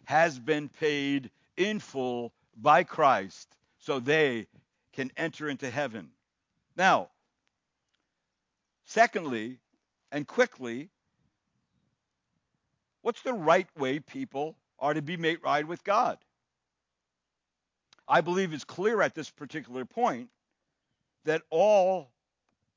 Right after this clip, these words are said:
of our own attempts of self-salvation, trying to make ourselves right with God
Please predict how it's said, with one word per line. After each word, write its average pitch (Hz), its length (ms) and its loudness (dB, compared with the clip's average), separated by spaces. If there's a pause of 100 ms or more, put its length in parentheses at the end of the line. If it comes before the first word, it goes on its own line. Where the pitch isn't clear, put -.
(140)
of 143 120 -4
our 160 240 6
own 220 240 0
attempts 170 800 -4
of 135 180 -4
self-salvation, 160 1200 -4
trying 214 600 0
to 175 140 -8
make 170 460 -4
ourselves 143 480 -4
right 151 300 -2
with 160 180 -10
God 127 400 2